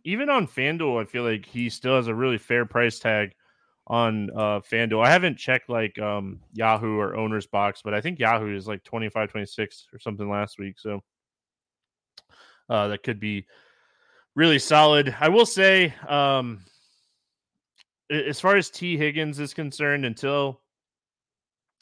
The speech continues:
until I see, like, until I see, like, T Higgins have that, like, game, I'm not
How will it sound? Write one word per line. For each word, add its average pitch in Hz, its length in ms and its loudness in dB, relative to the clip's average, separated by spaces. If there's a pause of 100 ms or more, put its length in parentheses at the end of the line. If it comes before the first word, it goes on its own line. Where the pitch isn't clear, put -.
(120)
until 143 280 -4
I 185 120 4
see, 156 360 -4
like, 143 280 0 (680)
until 202 220 0
I 262 120 6
see, 185 220 -6
like, 180 200 -2
T 175 200 -6
Higgins 151 460 -2
have 131 420 2
that, 135 220 2
like, 131 200 -2
game, 135 300 0
I'm 120 160 0
not 123 280 2